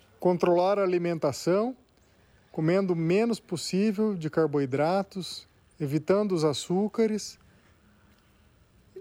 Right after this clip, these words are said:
e, principalmente, evitando o ganho de peso. A prática de exercício é um dos pilares fundamentais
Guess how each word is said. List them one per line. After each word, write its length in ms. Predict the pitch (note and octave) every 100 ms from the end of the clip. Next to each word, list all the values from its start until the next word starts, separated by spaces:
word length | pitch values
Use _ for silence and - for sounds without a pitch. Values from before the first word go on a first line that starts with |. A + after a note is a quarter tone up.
| - _
e, 100 | F3
principalmente, 580 | E3+ A3 A3+ A#3 G#3 G#3+
evitando 380 | A3 G#3+ G#3+ G#3+
o 60 |
ganho 260 | G3 G#3 G#3
de 80 | G3
peso. 500 | - E3+ E3 D3 - _ - - _ _ _ _ _ _ -
A 80 | D#3
prática 500 | - F#3+ B3 B3+ A3
de 120 | F3+
exercício 840 | E3 D#3 C#3 - A3 C4+ - C#3+ A#2+ _ _ _ - _ _
é 300 | F3 G3 C4 -
um 160 | F#3+ G#3+
dos 160 | G3+
pilares 540 | - A3 F#3 F#3+ A3+ -
fundamentais 1080 | - A#3+ C4 B3+ A#3 G3 F#3 F#3 G#3 -